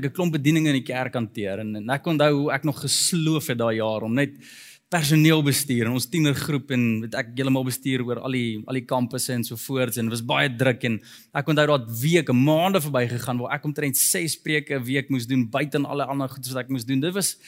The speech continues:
dit was intens geweest op my. En die einde van die jaar het ons hierdie personeelafsluiting en ons almal is opgewonde want almal is so uitgebrand en almal kom maar aan. Ons net so, okay, dan kon ons bietjie net bietjie rus en mekaar in die oë weer kyk. En ek sal,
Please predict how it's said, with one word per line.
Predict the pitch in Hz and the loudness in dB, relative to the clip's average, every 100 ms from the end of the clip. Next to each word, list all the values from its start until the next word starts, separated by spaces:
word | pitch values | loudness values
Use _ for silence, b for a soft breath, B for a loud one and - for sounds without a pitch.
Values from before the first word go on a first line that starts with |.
| B B B | B B B
dit | - 233 | 0 4
was | 180 | 4
intens | 175 - 202 196 175 | 2 2 4 6 4
geweest | - 127 117 107 | 2 0 -2 -4
op | 110 | -6
my. | 104 92 107 _ _ | -8 -10 -14 _ _
En | 151 | 2
die | 190 | 4
einde | 233 269 | 6 6
van | 214 208 | 4 0
die | 170 | 2
jaar | 170 | 0
het | 165 | 0
ons | 160 | -2
hierdie | 143 147 | -2 -2
personeelafsluiting | 156 156 160 139 147 131 - 117 98 - 104 | -4 -2 0 0 0 -4 -6 -8 -8 -8 -8
en | 113 120 | -6 -4
ons | |
almal | 135 190 185 | 0 4 4
is | |
opgewonde | 165 151 - 143 151 | 2 -2 0 2 4
want | 143 | 4
almal | 143 160 | 2 2
is | 170 | 0
so | 160 | -2
uitgebrand | 151 - 147 143 143 135 | -4 -4 0 4 4 2
en | |
almal | 135 156 | 0 0
kom | 147 156 | -2 -2
maar | 147 139 | -2 0
aan. | 151 | 0
Ons | 131 | 0
net | 151 143 | -2 0
so, | 151 | -2
okay, | 143 139 - | 0 0 0
dan | 127 | -4
kon | 147 | -2
ons | 135 | -2
bietjie | 131 160 | 0 0
net | 143 | 0
bietjie | 135 131 | 0 0
rus | 131 139 147 | 2 2 0
en | 123 113 B B B B _ | -2 -4 B B B B _
mekaar | 135 156 160 | 0 4 6
in | 156 | 4
die | 156 | 4
oë | 160 | 6
weer | 147 131 | 6 6
kyk. | 131 120 - b b b b b _ _ - | 4 0 -2 b b b b b _ _ 0
En | 156 | 4
ek | 202 | 4
sal, | 233 | 2